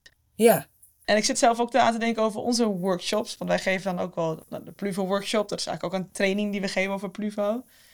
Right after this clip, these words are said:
Speaker 2: En dat is vaak inderdaad op locatie, maar ook wel eens online. En dan is het gewoon eigenlijk eenmalig. En dan
Speaker 1: Ja.
Speaker 2: vervolgens is er nog wel een vervolgworkshop vaak. Maar daarbij zou het misschien ook wel interessant zijn om te zeggen van, "Hey,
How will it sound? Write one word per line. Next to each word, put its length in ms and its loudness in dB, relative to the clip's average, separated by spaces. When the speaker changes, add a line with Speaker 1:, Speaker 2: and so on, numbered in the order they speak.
Speaker 2:
En 80 -6
dat 120 0
is 80 -4
vaak 360 4
inderdaad 580 0
op 160 -2
locatie, 560 2
maar 100 2
ook 80 0
wel 100 2
eens 140 0
online. 480 0
En 60 -2
dan 180 -2
is 100 -4
het 100 -14
gewoon 220 -2
eigenlijk 320 -2
eenmalig. 680 0
En 60 -20
dan 80 -6
Speaker 1:
Ja. 40 -4
Speaker 2:
vervolgens 360 4
is 80 -6
er 60 -6
nog 100 -2
wel 140 4
een 60 -4
vervolgworkshop 840 -2
vaak. 400 -6
Maar 100 -2
daarbij 220 6
zou 80 2
het 100 2
misschien 200 -10
ook 60 -6
wel 80 -4
interessant 380 -6
zijn 220 -8
om 80 -8
te 80 -4
zeggen 260 0
van, 140 -2
"Hey, 300 4